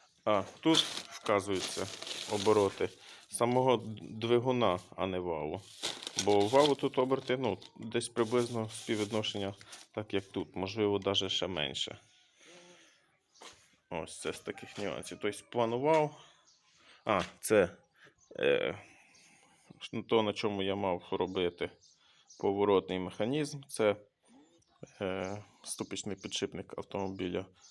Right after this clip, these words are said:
Volkswagen Passat B шість. Тобто він досить таки потужний. Він витримав би ці всі навантаження без проблем, я рахую. Тут спеціально, е, оце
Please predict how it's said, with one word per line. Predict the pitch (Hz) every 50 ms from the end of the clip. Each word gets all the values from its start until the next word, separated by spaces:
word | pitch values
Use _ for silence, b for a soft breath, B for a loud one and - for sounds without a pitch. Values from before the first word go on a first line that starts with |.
| B B B -
Volkswagen | 101 98 - - - 87 87 87 82 87 92 -
Passat | 95 90 - - 85 85 85 - - -
B | - 87 85
шість. | - - - 160 160 165 - - - - - - _ _ _ b b b b b _
Тобто | - - - - - -
він | 95 92 95 95 92
досить | 95 92 - - - -
таки | - - - 80 -
потужний. | - - - - - 151 151 143 - 131 123 123 123 B B B B B B B B B B B B B B B B B -
Він | 104 101 95 92 92
витримав | 98 98 104 104 101 - - 87 85 85 85 82
би | 82 92
ці | 90 - - -
всі | - - - -
навантаження | 85 82 82 87 95 135 - 175 165 160 156 135 135 135 127
без | 127 139 123 -
проблем, | - - - 123 117 120 117 117 117 117
я | 110 110 110
рахую. | 110 110 - - - - 104 107 - B B B B B
Тут | - 107 110
спеціально, | - - - - - 117 101 95 95 95 92 90 B B B B B B B B B B B _ _ - -
е, | - - 98 - - _ -
оце | - - - - - -